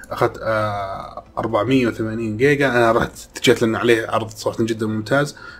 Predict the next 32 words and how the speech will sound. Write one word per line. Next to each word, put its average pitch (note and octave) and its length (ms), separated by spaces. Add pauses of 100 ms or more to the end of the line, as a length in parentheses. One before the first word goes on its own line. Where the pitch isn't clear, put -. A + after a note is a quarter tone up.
(120)
اثنين D3+ 140
وخمسين A2+ 320
دولار، A#2+ 260
يعني A#2+ 200
باثنين C3+ 240
وخمسين B2+ 260
دولار A#2+ 220
لو A2 100
واخذ B2 220
ام A#2+ 80
دوت B2 200
تو C#3 220
آخذ C3 160
تقريبًا B2 480
اللي G#2+ 300
تكون A#2 240
مئتين A#2 160
وخمسين B2 280
جيجا. F3+ 300 (520)
أنا E3 420
بالنسبة E3+ 260
لي C3 60
وجهة E3+ 240
نظر، G2+ 360 (120)
وجهة C#3+ 180
نظر B2 500
شخصية G#2 480
يعني، G2 260
أنا D#3 100
قلت C3+ 200
ودي B2+ 200
أروح D#3 300